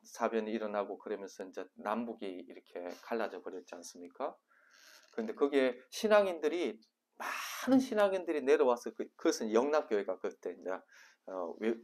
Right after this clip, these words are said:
그 북한에서 내려오신 분들의 교회들이 이렇게 세워지고 그랬죠. 그 중에 하나가 이제 영락교회인데, 어, 그런데 많이 성도님들 중에 안 내려오고 못 내려온 성도님들도 그게 많이 있었어요.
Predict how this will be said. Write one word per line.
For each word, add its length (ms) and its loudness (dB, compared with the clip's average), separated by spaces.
그 320 -4
북한에서 420 2
내려오신 640 0
분들의 460 -10
교회들이 440 -6
이렇게 300 -12
세워지고 540 -6
그랬죠. 440 -12
그 140 -8
중에 160 -8
하나가 340 -6
이제 160 -14
영락교회인데, 720 -8
어, 560 -6
그런데 600 6
많이 500 -2
성도님들 680 0
중에 220 -2
안 240 -4
내려오고 460 2
못 220 -6
내려온 360 0
성도님들도 760 -12
그게 240 -14
많이 460 -16
있었어요. 560 -16